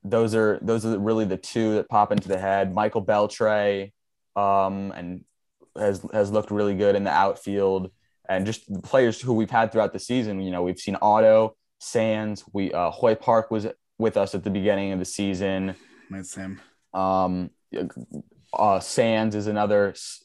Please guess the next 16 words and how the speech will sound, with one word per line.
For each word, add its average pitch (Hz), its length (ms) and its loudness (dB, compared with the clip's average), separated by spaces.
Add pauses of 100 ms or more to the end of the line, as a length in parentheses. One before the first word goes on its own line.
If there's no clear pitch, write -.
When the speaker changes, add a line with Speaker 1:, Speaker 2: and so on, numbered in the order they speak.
Speaker 1:
another 104 360 0
sleeper 101 460 -2
guy. 90 460 0 (340)
Uh, 82 220 0
he 101 140 -4
got 95 200 2
promoted 98 380 -2
to 92 100 -10
triple 95 340 0
A 95 80 2
and 85 140 -2
he's 85 100 -8
playing 90 420 -4
very 92 220 2
well 87 220 0
there. 82 360 0